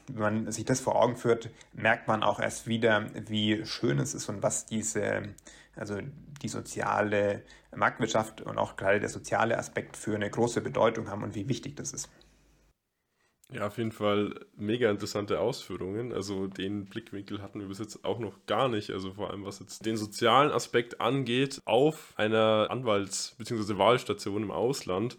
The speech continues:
Speaker 2: Du, Stefan, du hast mir gerade, äh, meine nächste Frage so ein bisschen schon vorweggenommen. Von dem her lassen wir das doch mal aus und ersetzen es durch einen spontanen Einfall. Und zwar,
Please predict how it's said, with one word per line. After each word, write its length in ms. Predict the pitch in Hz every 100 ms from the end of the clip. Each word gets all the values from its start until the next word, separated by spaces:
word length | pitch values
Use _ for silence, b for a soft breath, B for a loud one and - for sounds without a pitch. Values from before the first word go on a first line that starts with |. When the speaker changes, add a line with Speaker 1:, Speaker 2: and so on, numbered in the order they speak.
| B B B
Speaker 2:
Du, 100 | 123
Stefan, 300 | 147 160 147
du 80 |
hast 180 | 165 160
mir 60 | 147
gerade, 380 | 139 143 135 131
äh, 20 |
meine 420 | 127 127 123 123
nächste 340 | 120 160 -
Frage 300 | - 170 226
so 80 | 202
ein 80 | 151
bisschen 480 | 170 - 165 147 135
schon 240 | 131 143
vorweggenommen. 760 | 139 131 139 214 123 107 117 170
Von 140 | 127
dem 140 | 123 151
her 140 | 143 B B
lassen 300 | - 120 -
wir 40 | 175
das 120 | 160
doch 120 | 156
mal 160 | 151 120
aus 380 | 98 139 208 -
und 360 | 135 135 139 131
ersetzen 340 | 135 - 165
es 80 | 156
durch 160 | 139
einen 220 | - 131 135
spontanen 420 | - 120 117 120
Einfall. 400 | - 165 95 95
Und 140 | 101
zwar, 280 | - 117 117